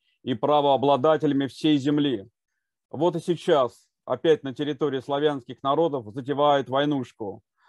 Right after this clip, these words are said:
Почему-то не в Китае, не в Индии, не в Бразилии и нигде в другом месте, а именно там, где живут славянские народы, что прямо подтверждает, что славянские рода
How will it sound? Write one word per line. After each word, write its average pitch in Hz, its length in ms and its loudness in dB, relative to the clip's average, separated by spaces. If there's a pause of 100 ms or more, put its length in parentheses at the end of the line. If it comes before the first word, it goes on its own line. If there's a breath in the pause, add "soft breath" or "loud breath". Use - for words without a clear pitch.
(200 soft breath)
Почему-то 185 480 2
не 185 120 4
в 185 60 -4
Китае, 147 720 4 (300)
не 160 140 4
в 170 80 4
Индии, 147 580 4
не 156 140 2
в 175 40 0
Бразилии 160 600 2
и 147 80 0
нигде 156 300 -4
в 170 40 -4
другом 160 300 -2
месте, 151 400 -4
а 143 60 0
именно 160 420 -4 (320)
там, 185 240 2
где 151 220 -4
живут 160 320 -4
славянские 147 720 -4
народы, 135 560 -4 (420)
что - 180 -2
прямо 180 360 4
подтверждает, 156 680 0
что 156 120 -6
славянские 160 720 -2
рода 160 480 -2